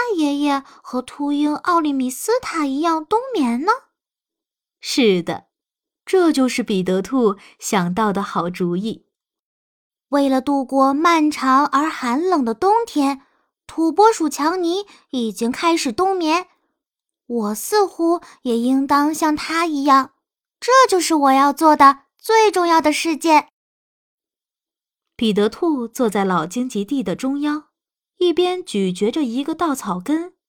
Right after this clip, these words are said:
Speaker 2: 一边自言自语：“如果土拨鼠强尼能冬眠，他肯定也能冬眠。他只要找到一个没人住的舒适房子，自己把床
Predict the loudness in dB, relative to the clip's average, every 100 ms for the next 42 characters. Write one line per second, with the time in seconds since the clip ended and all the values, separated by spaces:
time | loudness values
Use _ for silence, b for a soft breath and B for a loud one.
0 | _ _ -4 -2 -2 -2 -6 -8 -6 -4
1 | -4 -6 -6 -6 -8 -14 -18 _ _ _
2 | _ _ _ _ _ 0 0 2 0 0
3 | -4 -2 -2 2 0 0 -2 -2 -4 -2
4 | -2 -2 -2 0 0 0 0 -2 -4 b
5 | b b -10 -8 -6 -2 -2 0 -2 -4
6 | -8 -4 -4 -4 -6 -8 -4 -4 -2 -2
7 | -4 -10 _ _ _ _ _ _ -10 -6
8 | -4 -2 -2 -2 -4 -2 0 -2 -2 b
9 | b -2 0 0 0 0 -2 0 0 2
10 | 0 -4 -4 -2 -2 -2 -6 -6 -10 -12
11 | -8 -6 -8 _ _ _ _ _ _ _
12 | 0 2 2 0 -2 -4 -6 -6 -6